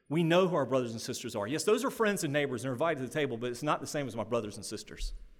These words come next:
And, and those kids who spend enough time with me, that relationship would really change if they didn't have parents and they became part of my family.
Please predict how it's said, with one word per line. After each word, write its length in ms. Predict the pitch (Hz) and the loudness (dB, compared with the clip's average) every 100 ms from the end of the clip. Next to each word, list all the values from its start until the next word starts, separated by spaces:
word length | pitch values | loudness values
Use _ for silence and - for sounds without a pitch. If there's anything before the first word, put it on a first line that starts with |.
| - - _ _ _ _ _ - | -20 -20 _ _ _ _ _ 4
And, 160 | 185 | 4
and 140 | 202 185 | 6 4
those 120 | 208 | 4
kids 200 | - 233 | 2 -2
who 60 | 202 | -2
spend 200 | - 196 | -2 -2
enough 160 | 175 | -2
time 260 | - 202 226 | -4 -4 -2
with 160 | 156 135 | -4 -2
me, 180 | 117 | -2
that 160 | 117 220 | 0 0
relationship 480 | 202 202 208 - 147 | 2 2 0 -2 0
would 120 | 139 | 0
really 200 | 165 139 | -2 -2
change 340 | - 233 156 | -2 -2 -2
if 100 | - | 0
they 100 | 156 | 0
didn't 160 | 151 180 | 2 0
have 120 | 131 | -4
parents 380 | - 202 151 - - - | -2 -2 -2 -6 -14 -2
and 80 | |
they 60 | 139 | -2
became 320 | 135 131 208 | -2 -4 -6
part 180 | 135 117 | -2 -2
of 60 | 107 | -2
my 100 | 95 | -6
family. 400 | 104 95 80 | -8 -8 -12